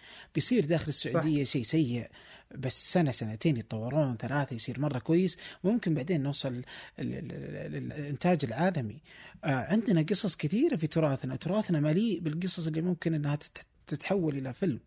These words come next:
Speaker 1: كثير
Speaker 2: إيه، صح.
Speaker 1: من القصص اللي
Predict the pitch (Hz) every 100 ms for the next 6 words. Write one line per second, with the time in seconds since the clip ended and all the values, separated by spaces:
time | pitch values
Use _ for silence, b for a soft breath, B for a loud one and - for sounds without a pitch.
0 | B B B B B B - 180 - 202
1 | 165 147 - 160 - - 165 156 165 165
2 | 151 143 143